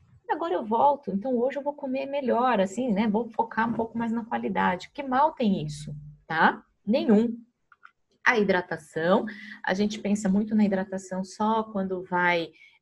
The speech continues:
fazer exercício, mas ela tem que ir o tempo todo, tá? Rotina pra ir pro banheiro,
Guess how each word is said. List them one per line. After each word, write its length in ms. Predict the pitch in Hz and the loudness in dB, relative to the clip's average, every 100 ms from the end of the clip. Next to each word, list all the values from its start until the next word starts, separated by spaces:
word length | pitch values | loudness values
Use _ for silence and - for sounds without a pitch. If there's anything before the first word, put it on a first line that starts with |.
| - | -2
fazer 220 | 180 180 | 2 2
exercício, 720 | 180 160 - 180 247 - 294 - _ - | 2 -4 -6 -4 -4 -6 -12 -14 _ -10
mas 160 | 180 | -4
ela 160 | 180 175 | -4 -4
tem 160 | 185 | -8
que 160 | 180 170 | -12 -12
ir 260 | 165 196 - _ - | -12 -12 -14 _ -6
o 80 | 202 | -2
tempo 340 | 185 170 165 | 0 -2 -6
todo, 600 | - 156 156 165 190 415 - _ _ | -10 -6 -4 -4 -4 -6 -8 _ _
tá? 320 | - 165 262 - _ - - - _ - | -8 -4 -4 -6 _ -20 -20 -20 _ -6
Rotina 760 | - - - 269 370 339 214 | -6 -6 -8 -8 -6 -4 -4
pra 140 | 214 196 | -2 0
ir 140 | 196 | 0
pro 180 | 196 180 | -4 -8
banheiro, 800 | 185 175 160 151 156 185 214 | -8 -8 -8 -6 -2 -2 -2